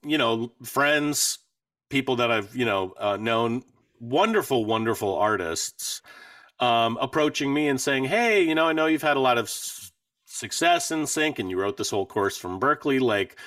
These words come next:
what do I do?" And then we talk about it and I start telling them what they would need to do to get into it. And they're like, "Oh, I don't know if I could do that."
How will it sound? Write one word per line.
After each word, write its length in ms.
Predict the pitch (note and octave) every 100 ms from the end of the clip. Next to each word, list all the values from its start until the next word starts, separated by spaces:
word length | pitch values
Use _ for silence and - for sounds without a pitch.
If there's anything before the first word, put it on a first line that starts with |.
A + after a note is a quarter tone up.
| - -
what 180 | A#2 C3+
do 140 | B2
I 200 | C3 C#3+
do?" 320 | C3 C#3+ D3
And 120 | A#2 A#2
then 140 | A#2+
we 120 | A#2
talk 300 | A2 F#3 G3+
about 220 | D#3+ C3+
it 40 | B2+
and 100 | B2
I 60 |
start 280 | A#2 B2 A2
telling 380 | C3+ C#3 C#3+ C3
them 420 | A2+ A2 G#2 G2 _ G#2
what 260 | A#2+ A2
they 160 | A#2+ A#2+
would 200 | B2 G2+
need 240 | A2 A2
to 80 | -
do 180 | F#2 C#3+
to 60 | A2+
get 200 | G#2 A2
into 380 | D3 E3 C3+ A#2+
it. 120 | A2
And 140 | A#2 A#2+
they're 100 | A2+
like, 180 | A2 -
"Oh, 300 | E3 F#3+ F3
I 120 | D#3
don't 140 | E3+
know 140 | D#3+ D#3
if 80 | D#3+
I 80 |
could 200 | C#3 C#3
do 180 | B2 D3+
that." 1300 | D3 D3 C4 D4 E4+ D#4+ - E4+ - F3+ - C4 F#3